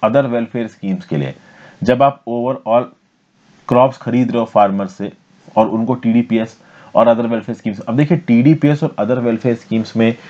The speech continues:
जो crop बेचे जाते हैं बहुत सस्ते बेचे जाते हैं। आज भी जो targeted public distribution system है उसमें दो, गेहूं दो रुपये प्रति केजी और चावल तीन रुपये प्रति केजी बिकता है,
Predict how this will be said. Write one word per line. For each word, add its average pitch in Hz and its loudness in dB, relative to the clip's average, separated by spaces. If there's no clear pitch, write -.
जो 113 4
crop 113 2
बेचे 104 -4
जाते 107 -4
हैं 113 -4
बहुत 117 -2
सस्ते - -6
बेचे 78 -6
जाते 76 -6
हैं। 71 -12
आज 113 0
भी 127 -2
जो 135 -2
targeted 107 -2
public 98 -4
distribution 101 -6
system 95 -2
है 82 -2
उसमें 107 0
दो, 117 0
गेहूं 120 -4
दो 104 0
रुपये 101 -4
प्रति 113 -4
केजी 117 -2
और 117 0
चावल 123 2
तीन 113 -6
रुपये 92 -8
प्रति 87 -8
केजी 85 -2
बिकता 78 -6
है, 73 -8